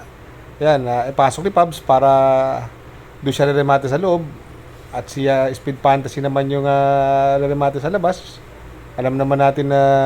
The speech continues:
yung labas eh, siyempre, mas medyo lamang ka.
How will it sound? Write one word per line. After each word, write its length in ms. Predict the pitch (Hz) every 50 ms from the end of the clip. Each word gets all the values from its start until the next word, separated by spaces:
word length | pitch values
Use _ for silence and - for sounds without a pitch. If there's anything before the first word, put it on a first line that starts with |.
| 135 135 131 135 135 135
yung 160 | 135 139 135
labas 320 | 135 135 135 135 127 - 139
eh, 800 | 139 139 135 135 135 135 131 131 131 127 127 127 127 131 131 131 120
siyempre, 320 | - 131 127 143 185 175 143
mas 160 | 127 - -
medyo 240 | 131 123 123 123 127
lamang 320 | 127 - 123 127 123 123
ka. 240 | 139 180 170 139